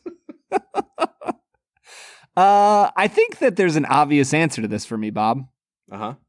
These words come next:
Speaker 1: It's a movie that I bring up every single bonus episode.
Speaker 2: Oh, do you think most people think Secondhand Lions is a bad movie?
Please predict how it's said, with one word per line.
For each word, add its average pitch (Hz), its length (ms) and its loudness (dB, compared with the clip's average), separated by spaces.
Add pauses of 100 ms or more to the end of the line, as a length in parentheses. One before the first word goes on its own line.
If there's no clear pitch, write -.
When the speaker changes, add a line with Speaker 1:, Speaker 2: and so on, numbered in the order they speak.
Speaker 1:
It's 143 200 -2
a 139 40 2
movie 151 340 2
that 127 280 0
I 123 100 2
bring 135 220 2
up 131 240 0
every 131 260 2
single 135 280 0
bonus 135 320 0
episode. - 480 -8 (720)
Speaker 2:
Oh, 247 240 0
do 110 180 -2
you 262 80 2
think 359 160 0
most 180 220 0
people 202 240 0
think 185 260 0
Secondhand 160 480 0
Lions 143 400 0
is 120 140 -2
a 127 80 0
bad 110 280 2
movie? 120 340 -2